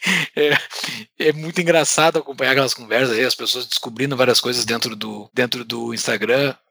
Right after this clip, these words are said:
do Tapa. As pessoas que nos compartilham no Twitter tá nos ajudando bastante, que o nosso Twitter tá crescendo. Quem está comentando no YouTube, isso é um,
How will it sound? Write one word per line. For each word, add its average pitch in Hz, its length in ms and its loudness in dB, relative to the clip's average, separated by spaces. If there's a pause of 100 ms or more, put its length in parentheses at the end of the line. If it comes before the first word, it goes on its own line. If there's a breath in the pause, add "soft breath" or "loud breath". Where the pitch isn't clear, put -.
do - 120 -8
Tapa. 139 480 2
As 123 80 -6
pessoas 165 280 0
que 180 120 -4
nos 156 180 -4
compartilham 147 500 0
no 143 120 -2
Twitter 151 480 2
tá 156 160 4
nos 143 180 0
ajudando 139 300 2
bastante, 135 240 0
que 135 60 -10
o 135 40 -6
nosso 127 140 0
Twitter 123 200 -2
tá 123 120 0
crescendo. 151 440 2 (240 loud breath)
Quem 160 140 2
está 170 220 4
comentando 156 560 2
no 156 100 -6
YouTube, 151 920 -2
isso 165 240 2
é 175 80 4
um, 175 280 -4